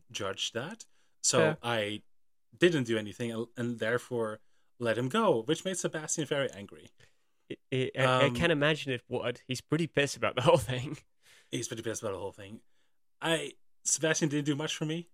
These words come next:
Speaker 1: Uh, I like his armor.
Speaker 2: It's really
Speaker 1: It's cool.
Speaker 2: cool.
Speaker 1: Anyway, so looking at the time as well, I'm gonna talk about Meryl, and that will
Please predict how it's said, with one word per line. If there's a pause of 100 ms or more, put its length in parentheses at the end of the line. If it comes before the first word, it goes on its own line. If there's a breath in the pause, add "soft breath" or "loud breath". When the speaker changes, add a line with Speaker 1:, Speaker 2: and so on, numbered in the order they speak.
(140)
Speaker 1:
Uh,
I
like
his
armor. (760)
Speaker 2:
It's
really
Speaker 1:
It's
cool.
Speaker 2:
cool. (760)
Speaker 1:
Anyway, (320)
so (180)
looking
at
the
time
as
well,
I'm
gonna
talk
about
Meryl,
and
that
will